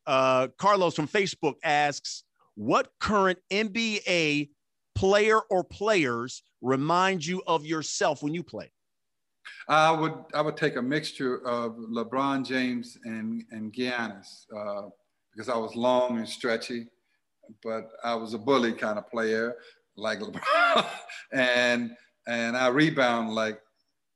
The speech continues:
Speaker 2: like the Greek. And
Speaker 1: Yeah.
Speaker 2: so, you know, so those two were my guys. I, I, I shot like Durant, but I, I, you know, I, you know, that was a,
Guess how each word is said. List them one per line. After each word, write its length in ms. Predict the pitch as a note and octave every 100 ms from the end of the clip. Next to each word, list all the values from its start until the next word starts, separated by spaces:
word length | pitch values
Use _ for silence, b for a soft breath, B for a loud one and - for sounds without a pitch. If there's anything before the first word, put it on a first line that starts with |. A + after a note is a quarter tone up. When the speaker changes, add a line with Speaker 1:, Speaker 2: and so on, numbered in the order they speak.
| _ A2+
Speaker 2:
like 320 | A2 A2 -
the 80 | G2+
Greek. 420 | A2 G#2+ A2 - _ _ _ -
And 100 | C3
Speaker 1:
Yeah. 200 | B2+ A#2
Speaker 2:
so, 400 | G#2+ G#2 G2+ G2 _
you 120 | A#2 G#2
know, 220 | G2+ G2+
so 540 | - G#2+ G2+ G2+ - -
those 280 | B2+ C#3 C#3
two 240 | - C3+
were 220 | A#2 A2
my 220 | G#2+ G#2+ G2+
guys. 520 | A2 G#2+ G#2 G#2 - B B B
I, 520 | A#2+ C3 C3 B2 C3+ C3
I, 100 | B2+
I 40 |
shot 380 | - F#3+ G3 E3
like 260 | D3+ C3 A#2
Durant, 400 | A#2+ C3 C3+ A#2+
but 120 | B2
I, 260 | C3 C3
I, 260 | A#2 A#2+ A#2+
you 80 | A#2+
know, 80 | A2+
I, 220 | A2+ A2+ A2 - - _ _ _ _ _ _ -
you 100 | A2
know, 160 | G#2
that 100 | A2+
was 200 | A#2 A2
a, 60 | A#2+